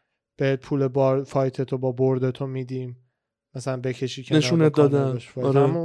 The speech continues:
Speaker 1: اون دیگه. اونقدر جدیه. <laughs>
Speaker 2: لیون ادواردز پیشو بگیره ولی کانر رو بدن به عثمان.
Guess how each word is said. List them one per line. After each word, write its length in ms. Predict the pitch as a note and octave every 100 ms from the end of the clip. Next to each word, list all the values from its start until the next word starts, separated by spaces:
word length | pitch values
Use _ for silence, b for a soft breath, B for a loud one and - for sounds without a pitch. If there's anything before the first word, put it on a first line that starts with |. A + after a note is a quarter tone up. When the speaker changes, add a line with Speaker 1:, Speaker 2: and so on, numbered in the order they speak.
| E3
Speaker 1:
اون 100 | F#3
دیگه. 280 | F3+ D3+ C3+ _ _ D3 C#3 C#3+ C3 B2+ D3+
اونقدر 340 | C#3+ C3+ A#2+ B2+
جدیه. 260 | C3 - C3+ _ _ _ _ _ _
<laughs> 1200 | D3+ - E4+ C#4 - _ _ _ _ _ _ _
Speaker 2:
لیون 340 | B2+ C3 C3+
ادواردز 400 | C3 B2 B2+ C#3+
پیشو 460 | - D#3+ E3+ E3 F3
بگیره 400 | D3+ D#3 E3+ E3
ولی 240 | D#3 D#3
کانر 400 | E3 - C#3+ C#3
رو 120 | C#3 A#2+
بدن 280 | A2+ A2
به 80 | A2+
عثمان. 380 | A#2 A#2+ - A#2